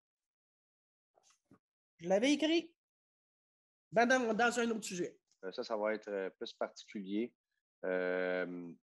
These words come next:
Speaker 2: transport commun, c'est sûr que, tu sais, peut-être plus de transport commun, se fixer, euh, c'est sûr qu'on pourrait se fixer sur plus de transport commun. Euh, ça, c'est très vaste, très, très vaste. C'est une grosse question.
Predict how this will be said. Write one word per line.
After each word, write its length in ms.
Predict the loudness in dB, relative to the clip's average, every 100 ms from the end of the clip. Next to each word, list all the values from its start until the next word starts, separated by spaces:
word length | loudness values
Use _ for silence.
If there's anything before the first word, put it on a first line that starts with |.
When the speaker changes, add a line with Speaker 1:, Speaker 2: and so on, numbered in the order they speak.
| _ _ -20 _ _ _ _ _
Speaker 2:
transport 760 | 0 0 2 4 4 4 0
commun, 520 | -2 0 2 0 0 -2
c'est 200 | -4 -8
sûr 280 | -4 -4 -4
que, 80 | -6
tu 60 | -4
sais, 160 | -4
peut-être 300 | -6 -4 -6
plus 140 | -6 -6
de 60 |
transport 540 | -6 -2 -4 0 0 0
commun, 340 | -2 0 -2
se 140 | -2 -10
fixer, 580 | -18 -14 -4 -2 0
euh, 160 | 0 -2 -6 _ _ _ _
c'est 160 | _ -16
sûr 160 | -10 -8
qu'on 80 |
pourrait 160 | -6 -6
se 80 | -8
fixer 200 | -10 -12
sur 180 | -6 -6
plus 120 | -4
de 60 | -4
transport 400 | 0 -2 0 -4
commun. 300 | -2 -2 -2 -4 -20 -20 _ _ -2
Euh, 760 | 2 2 2 0 -4 -6 -8 -10 _ _ _ _
ça, 60 | -12
c'est 140 | -8
très 300 | -6 2 2
vaste, 560 | 2 0 -2 0 -8 -10 -12 -16 -10
très, 160 | -2 -2
très 260 | 0 -2 0
vaste. 500 | 0 0 0 -10 -6 -6
C'est 140 | -4
une 180 | -6 -4
grosse 280 | 0 0 0
question. 640 | -2 -4 -4 -4 -2 -2